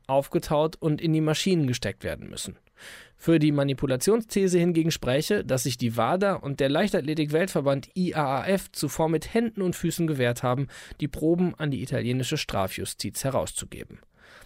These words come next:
Das besagen Mails, die von der russischen Hackergruppe Fancy Bears geleakt wurden.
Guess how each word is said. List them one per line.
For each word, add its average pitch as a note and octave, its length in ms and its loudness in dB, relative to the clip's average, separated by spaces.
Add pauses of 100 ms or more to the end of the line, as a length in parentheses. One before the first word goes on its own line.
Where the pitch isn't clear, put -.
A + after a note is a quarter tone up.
Das C#3+ 140 0
besagen D#3 380 4
Mails, A#2 320 0
die - 100 -4
von C3 180 -2
der B2 100 0
russischen C#3 440 0
Hackergruppe B2 640 -2
Fancy D3 420 0
Bears B2 360 0
geleakt F#2+ 400 -10
wurden. - 280 -14